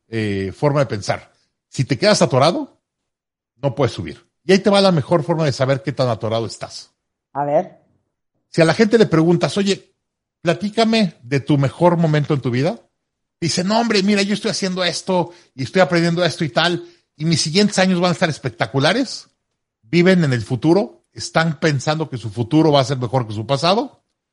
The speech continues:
Speaker 1: y por lo tanto tiene una mentalidad abierta y en crecimiento. Si te dicen, "No, los tiempos están muy difíciles, yo me la pasé padrísimo en prepa",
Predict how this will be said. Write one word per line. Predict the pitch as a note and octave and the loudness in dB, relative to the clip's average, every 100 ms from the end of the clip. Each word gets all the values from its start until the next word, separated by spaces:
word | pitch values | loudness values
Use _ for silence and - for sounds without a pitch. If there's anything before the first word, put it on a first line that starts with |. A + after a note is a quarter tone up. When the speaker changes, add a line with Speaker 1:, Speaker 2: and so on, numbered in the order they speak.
| _ | _
Speaker 1:
y | - | -10
por | A2+ C3+ | -2 0
lo | B2+ | 2
tanto | D#3+ D#3 | 2 4
tiene | D#3 | 2
una | D3+ | 2
mentalidad | C3 A2+ A#2 A#2 B2 B2 | 0 0 -2 0 0 0
abierta | A#2 A#2+ A#2 | 0 -4 -4
y | A2+ | -8
en | |
crecimiento. | G2 G2+ - G2+ D#2+ - _ _ _ _ _ _ _ _ - | -6 -10 -8 -10 -12 -16 _ _ _ _ _ _ _ _ -8
Si | |
te | C3+ | 2
dicen, | F3+ - E3+ | 4 4 2
"No, | F3 F#3+ G3 G3 F#3+ F#3 | 4 6 6 4 2 0
los | E3+ D3+ | -4 -4
tiempos | F#3 F3 F3 | -2 -4 -4
están | E3 D3 | -2 -2
muy | C3+ | -4
difíciles, | A#2+ F#3+ F#3 F3+ E3+ F3 E3+ - _ _ _ _ | -6 -4 -4 -2 -2 -2 -2 -10 _ _ _ _
yo | _ F3 | _ 0
me | F#3+ | 2
la | D#3+ | 0
pasé | B2+ F3+ | -2 -4
padrísimo | D3 D3+ E3+ - D3+ | -4 -4 -2 -2 0
en | C#3 | 0
prepa", | D#3 D#3+ - D#3+ D#3+ B2+ | 0 -2 0 -2 -2 -4